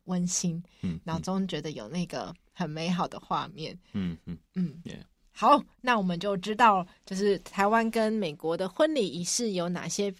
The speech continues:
Speaker 1: 可能比较不一样，或是哪些一样的地方咯。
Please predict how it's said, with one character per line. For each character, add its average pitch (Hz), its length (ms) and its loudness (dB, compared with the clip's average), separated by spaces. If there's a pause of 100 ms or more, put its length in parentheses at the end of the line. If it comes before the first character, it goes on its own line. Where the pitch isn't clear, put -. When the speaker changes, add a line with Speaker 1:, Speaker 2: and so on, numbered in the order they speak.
Speaker 1:
可 - 100 -10
能 165 140 -6
比 175 80 -12
较 190 120 0
不 214 240 4
一 180 120 0
样， 180 180 2
或 202 180 -2
是 196 120 -2
哪 175 180 -4
些 185 200 -8
一 160 180 -14
样 226 200 -2
的 196 80 -4
地 240 160 -6
方 285 220 -2
咯。 285 260 4